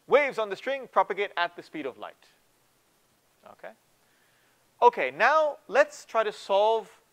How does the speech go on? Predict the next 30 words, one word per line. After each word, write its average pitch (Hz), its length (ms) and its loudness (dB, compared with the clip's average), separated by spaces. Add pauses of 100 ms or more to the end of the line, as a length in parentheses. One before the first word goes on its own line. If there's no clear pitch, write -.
(120)
this 156 340 -10
wave 139 220 -8
equation. 135 440 -14 (600)
We 240 140 0
already 262 200 2
did 180 200 0
this, - 420 -12
in 113 80 -20
fact. 110 400 -8 (640)
The 180 140 -6
most 254 420 2
general 226 380 -2
solution 208 580 -10
to 190 100 -16
the 180 80 -4
wave 165 240 0
equation, 139 460 -12 (1300)
we 165 120 -8
do 196 140 -4
it 196 120 0
using 165 280 -10
Fourier 160 380 -6
transforms. 165 800 -8 (880)
It 196 120 -6
looks 196 300 -6
like 147 220 -6
this, 95 180 -18 (920)
okay? 151 260 -16 (960)
I 226 160 0
am 262 320 -4